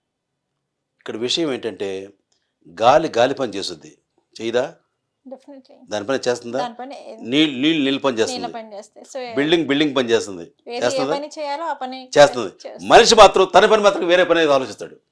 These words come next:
Speaker 1: మనిషి
Speaker 2: ఓకే.
Speaker 1: ఒక్కడే, మనిషి ఒక్కడే చూడు, మనిషి ఒక్కడే తన పని కాకుండా మిగతా పనులు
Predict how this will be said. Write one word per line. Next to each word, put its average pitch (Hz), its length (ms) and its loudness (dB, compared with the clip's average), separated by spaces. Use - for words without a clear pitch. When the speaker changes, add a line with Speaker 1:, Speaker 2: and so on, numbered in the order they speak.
Speaker 1:
మనిషి 165 200 2
Speaker 2:
ఓకే. 160 60 4
Speaker 1:
ఒక్కడే, 117 300 0
మనిషి 151 220 2
ఒక్కడే 165 220 2
చూడు, 110 240 -8
మనిషి 151 280 0
ఒక్కడే 156 480 0
తన 151 120 6
పని 175 200 2
కాకుండా 160 360 6
మిగతా 160 280 2
పనులు 170 420 0